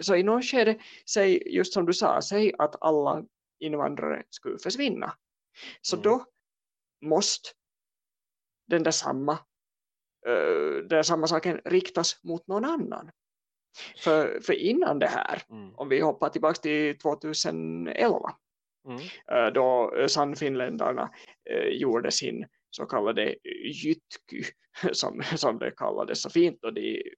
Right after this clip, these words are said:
Speaker 1: då de fick en rätt så stor, eh, andel av rösterna det
Speaker 2: Mm.
Speaker 1: året. Eh, så ehm, nu håller jag på att tappa bort mig här <laughs> redan i, i hela det här.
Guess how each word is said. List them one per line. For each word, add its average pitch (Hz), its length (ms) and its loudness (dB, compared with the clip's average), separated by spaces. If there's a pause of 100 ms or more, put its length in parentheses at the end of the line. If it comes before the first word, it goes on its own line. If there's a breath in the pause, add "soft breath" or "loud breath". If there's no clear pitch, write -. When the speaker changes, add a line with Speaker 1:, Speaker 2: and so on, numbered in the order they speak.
(340)
Speaker 1:
då - 100 -10
de - 240 -8 (220)
fick 180 220 0
en 170 220 0
rätt 202 320 -2
så 208 100 -4
stor, - 280 -2 (760)
eh, - 160 0
andel 113 300 0
av 120 360 0
rösterna - 560 -8 (460)
det - 60 -4
Speaker 2:
Mm. - 140 -2
Speaker 1:
året. - 280 -8 (500 loud breath)
Eh, 117 120 4 (100)
så 165 380 2 (1000)
ehm, 139 320 4 (2000 loud breath)
nu - 260 0
håller 123 220 0
jag 107 120 2
på 135 80 4
att 135 80 0
tappa 143 300 -2
bort 160 380 0
mig 92 160 2
här 165 240 2 (680 loud breath)
<laughs> - 0 -
redan 131 360 4
i, 113 480 0
i 120 80 2
hela 131 260 4
det 127 120 2
här. 127 300 2